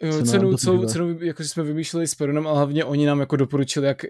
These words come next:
Speaker 1: kolik by to mělo stát, což je spousta, to nestojí hodně, protože je to ještě early access a chápeme, že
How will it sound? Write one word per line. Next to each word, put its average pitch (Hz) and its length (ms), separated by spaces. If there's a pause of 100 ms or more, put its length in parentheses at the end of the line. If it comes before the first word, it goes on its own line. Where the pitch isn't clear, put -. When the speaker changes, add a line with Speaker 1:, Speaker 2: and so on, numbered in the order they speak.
Speaker 1:
kolik 143 180
by 139 80
to 151 100
mělo 143 220
stát, 131 440 (340)
což 135 120
je 139 80
spousta, 139 320
to 147 140
nestojí 147 640
hodně, 147 400
protože 139 280
je 139 60
to 151 80
ještě 139 240
early 131 220
access 143 400
a 135 80
chápeme, 135 380
že 127 240